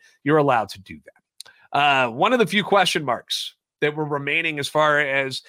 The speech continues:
roster construction this year has now been answered. Masyn Winn will get every chance to be the starting shortstop throughout the season.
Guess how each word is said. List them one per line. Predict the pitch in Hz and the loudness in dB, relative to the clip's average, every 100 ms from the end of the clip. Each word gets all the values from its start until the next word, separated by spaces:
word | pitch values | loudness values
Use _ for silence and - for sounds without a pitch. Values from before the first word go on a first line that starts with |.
| - _ _ - | -20 _ _ -2
roster | 123 160 170 160 | 2 2 2 -2
construction | 156 143 - 156 - 147 | -6 -4 0 0 2 0
this | 135 127 | 0 0
year | 131 143 | 2 2
has | 147 139 | 2 0
now | 156 | 0
been | 165 | 2
answered. | 165 185 180 - 92 | 2 0 -2 -8 -8
Masyn | 117 127 156 | -6 -4 -2
Winn | 147 147 156 180 | 0 0 -2 0
will | 139 | 0
get | 131 127 | 2 0
every | 131 160 | -2 -4
chance | 156 147 156 | -4 -2 -2
to | - | -4
be | 135 | -4
the | 160 | -4
starting | - 151 208 | -2 -2 -4
shortstop | - 180 165 - 156 165 | -4 -2 -2 0 0 0
throughout | 147 135 139 | 0 0 0
the | - | -4
season. | 170 151 135 165 | -2 -2 0 -2